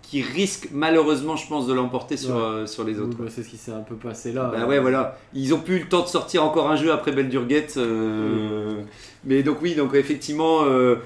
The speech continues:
Speaker 1: les jeux du début d'année, euh, ah, ils
Speaker 3: Les
Speaker 1: sont
Speaker 3: jeux
Speaker 1: déjà,
Speaker 3: bien.
Speaker 1: les jeux,
Speaker 3: On se
Speaker 1: ils ont
Speaker 3: dit à
Speaker 1: déjà
Speaker 3: chaque fois, attends, est-ce que c'était cette année,
Speaker 1: Oui,
Speaker 3: l'année
Speaker 1: voilà.
Speaker 3: dernière,
Speaker 2: Ouais, c'est
Speaker 3: déjà
Speaker 2: ça.
Speaker 1: C'est ça. Déjà, on sait même plus si c'est cette année. Alors oui, je comprends
Speaker 3: Parce
Speaker 1: que
Speaker 3: que c'est passé avec Harry Potter, c'est sorti en janvier.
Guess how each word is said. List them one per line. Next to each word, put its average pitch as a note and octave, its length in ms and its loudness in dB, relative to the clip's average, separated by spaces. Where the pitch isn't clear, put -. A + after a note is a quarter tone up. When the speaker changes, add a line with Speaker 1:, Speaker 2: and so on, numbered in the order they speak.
Speaker 1:
les D#3+ 120 6
jeux D#3+ 140 2
du D#3 120 -8
début D#3+ 240 4
d'année, E3+ 460 6
euh, C#3 440 4
ah, D3+ 120 6
ils C#3 80 2
Speaker 3:
Les B2+ 60 2
Speaker 1:
sont B2+ 80 2
Speaker 3:
jeux C3+ 40 2
Speaker 1:
déjà, C#3 300 6
Speaker 3:
bien. C3 100 2
Speaker 1:
les D#3+ 120 2
jeux, E3 100 6
Speaker 3:
On - 40 10
se - 40 8
Speaker 1:
ils D#3 40 4
ont - 40 8
Speaker 3:
dit G3+ 60 12
à - 20 6
Speaker 1:
déjà D#3+ 120 8
Speaker 3:
chaque F3+ 100 2
fois, G3 180 2
attends, E3+ 260 0
est-ce - 220 -10
que F3 80 -6
c'était D3 300 -8
cette - 220 -12
année, E3+ 200 -4
Speaker 1:
Oui, F#3 140 6
Speaker 3:
l'année F#3+ 100 6
Speaker 1:
voilà. D#3+ 200 4
Speaker 3:
dernière, B2+ 160 2
Speaker 2:
Ouais, A#2+ 60 -2
c'est A2 60 -8
Speaker 3:
déjà A#2+ 220 -8
Speaker 2:
ça. D3 60 -4
Speaker 1:
C'est C#3+ 80 -2
ça. D#3+ 200 4
Déjà, D#3+ 220 4
on F3+ 40 4
sait - 120 -2
même D3 160 0
plus E3+ 120 -12
si D#3 120 -6
c'est D3 140 -2
cette C#3 240 0
année. C#3 240 0
Alors A#2 220 2
oui, A#2+ 80 2
je - 80 -6
comprends A#2 260 -8
Speaker 3:
Parce A#2+ 160 -4
Speaker 1:
que G#2 60 -6
Speaker 3:
que G#2 60 -10
c'est B2+ 60 -8
passé C3 180 -6
avec B2 140 -4
Harry A2+ 140 -6
Potter, B2 300 -10
c'est C3+ 120 -12
sorti A#2 280 -12
en A2+ 80 -6
janvier. A#2 500 -8